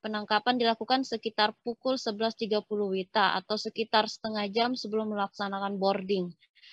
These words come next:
Eh, adapun barang bukti, eh, yang ditemukan oleh petugas gabungan, yakni, eh, ada delapan bungkus yang diduga berisi narkotika jenis sabu-sabu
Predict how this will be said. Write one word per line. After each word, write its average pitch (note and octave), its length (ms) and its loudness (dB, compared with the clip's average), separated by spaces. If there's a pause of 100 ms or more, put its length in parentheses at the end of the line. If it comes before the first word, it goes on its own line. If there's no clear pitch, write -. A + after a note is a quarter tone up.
(280)
Eh, A#3 300 8 (100)
adapun E4 480 4 (160)
barang B3 320 6
bukti, D#4+ 560 4 (240)
eh, A3+ 160 2
yang A#3 160 2
ditemukan A#3+ 1040 2
oleh A3 480 6
petugas A3+ 480 0
gabungan, A3+ 560 4
yakni, C4+ 560 4 (400)
eh, G#3+ 400 4
ada A3 400 2
delapan A3+ 560 6
bungkus A#3 800 2
yang A3+ 240 2 (640)
diduga A3+ 800 6
berisi G#3+ 800 0
narkotika A3+ 560 2
jenis G#3 320 -2
sabu-sabu G#3 800 2